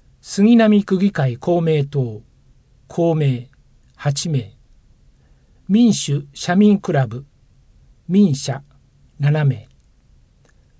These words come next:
日本共産党杉並区議団、共産、六名。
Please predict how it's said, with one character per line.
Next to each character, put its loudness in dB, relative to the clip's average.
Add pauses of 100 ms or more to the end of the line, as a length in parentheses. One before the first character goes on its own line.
(100)
日 -2
本 2
共 -2
産 -2
党 -4
杉 0
並 0
区 -8
議 -4
団、 -10 (720)
共 -2
産、 -4 (460)
六 -2
名。 -6